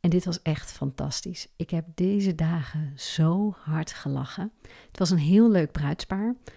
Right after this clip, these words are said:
En ze waren heel vrij. Heel vrij in eigenlijk alles. Dus ook rondom seks hadden zij weinig taboe. En dat begon eigenlijk al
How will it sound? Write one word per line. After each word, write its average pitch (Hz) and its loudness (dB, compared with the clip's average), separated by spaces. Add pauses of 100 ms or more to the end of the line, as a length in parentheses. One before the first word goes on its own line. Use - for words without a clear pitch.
(680)
En 180 2
ze 160 4
waren 180 4
heel 190 4
vrij. 143 0 (240)
Heel 202 6
vrij 170 0
in 160 -4
eigenlijk 156 -6
alles. - -8 (720)
Dus - 0
ook 202 4
rondom 165 -2
seks - -4 (160)
hadden 175 0
zij 143 0
weinig 170 0
taboe. 143 -6 (1300)
En 196 4
dat 196 4
begon 269 4
eigenlijk 208 0
al 165 -2